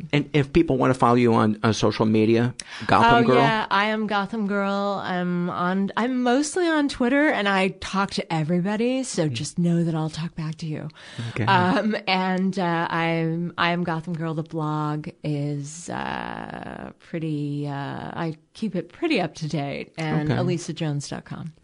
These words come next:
Speaker 1: Cool. We'll, uh, put links to all your stuff under the show notes.
Speaker 2: Yes. Thank you so much.
Speaker 1: Thank you so much, Elisa. I learned a lot. I would have never imagined that some people can experience a beautiful side during a,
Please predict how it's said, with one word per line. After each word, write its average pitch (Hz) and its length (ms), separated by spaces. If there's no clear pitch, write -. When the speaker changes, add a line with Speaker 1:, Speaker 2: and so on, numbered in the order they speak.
Speaker 1:
Cool. - 260
We'll, 113 300
uh, 104 160
put - 240
links 107 240
to - 80
all - 180
your 110 140
stuff - 260
under 104 180
the - 80
show - 180
notes. - 500
Speaker 2:
Yes. - 500
Thank - 300
you 233 80
so - 180
much. 151 80
Speaker 1:
Thank 156 440
you 147 80
so - 200
much, - 240
Elisa. 104 400
I 226 340
learned 170 260
a 147 60
lot. 143 200
I 202 60
would - 160
have - 160
never 120 480
imagined 143 600
that 101 160
some 113 240
people 120 260
can 113 240
experience - 1000
a - 20
beautiful 117 640
side - 460
during 87 380
a, 85 260